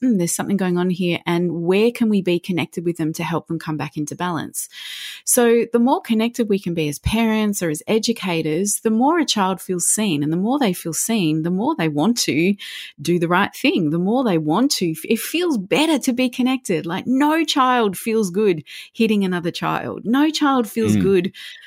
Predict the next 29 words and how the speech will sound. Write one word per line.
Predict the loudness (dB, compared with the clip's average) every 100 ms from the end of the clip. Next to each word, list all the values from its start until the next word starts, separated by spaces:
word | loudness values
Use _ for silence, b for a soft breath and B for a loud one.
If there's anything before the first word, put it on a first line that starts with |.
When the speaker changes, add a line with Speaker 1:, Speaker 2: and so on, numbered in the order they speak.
| -4
Speaker 1:
throwing | 0 2 2
a | 2
chair | 0 2 0
across | -2 -4 -6
the |
classroom. | -8 -2 0 0 -4 -4 -2
They're | 0
not | -2 0
doing | 4 4 4
it | 2
'cause | 0
they | 0 0
want | 2 0 0
to. | 2
They're | 2 2
doing | 2 4 4
it | 2
because | -2 -2 -2
they're | 0 0
like, | 2 0 -2 -4
"I | -4
can't | -2 -2
cope | 0 -2 0
anymore," | 0 2 0 0 B B B _
or, | 2 2
"I |
feel | 2 2
really | 2 2 0
powerless," | 0 2 2 4 2 -2